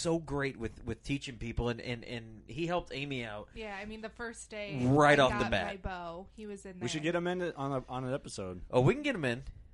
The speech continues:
Speaker 3: We should do that.
Speaker 1: It's,
Speaker 3: That'd be cool.
Speaker 1: it's
Speaker 2: Yeah, he's a good guy.
Speaker 1: He, and
Speaker 2: All
Speaker 1: I
Speaker 2: the people down there. I
Speaker 1: Yeah.
Speaker 2: mean, that's really, I think, how I got such a good kind of
Speaker 3: Introductory.
Speaker 2: foundation was just the people that kind of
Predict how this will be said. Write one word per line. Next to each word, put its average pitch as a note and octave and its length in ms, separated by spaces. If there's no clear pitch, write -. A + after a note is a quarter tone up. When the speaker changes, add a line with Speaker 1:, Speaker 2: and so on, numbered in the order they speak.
Speaker 3:
We A2 80
should C3+ 180
do A2+ 100
that. D#3+ 80
Speaker 1:
It's, E3 160
Speaker 3:
That'd B2+ 140
be E3+ 80
cool. C3+ 100
Speaker 1:
it's - 200
Speaker 2:
Yeah, - 60
he's A3+ 140
a G#3+ 60
good E3+ 200
guy. F3 240
Speaker 1:
He, F3+ 580
and E3 120
Speaker 2:
All - 60
Speaker 1:
I C3 60
Speaker 2:
the - 60
people - 340
down - 260
there. - 280
I A2+ 40
Speaker 1:
Yeah. C3+ 160
Speaker 2:
mean, F#2+ 60
that's - 220
really, A#3+ 220
I G#3 100
think, G#3+ 220
how G#3+ 200
I G#3 220
got G#3 320
such - 260
a F#3+ 220
good G3 300
kind A2+ 140
of G2 80
Speaker 3:
Introductory. G#2 400
Speaker 2:
foundation A2 440
was G#3 260
just - 280
the A3 60
people G#3 400
that F#3 340
kind G3+ 140
of F#3 60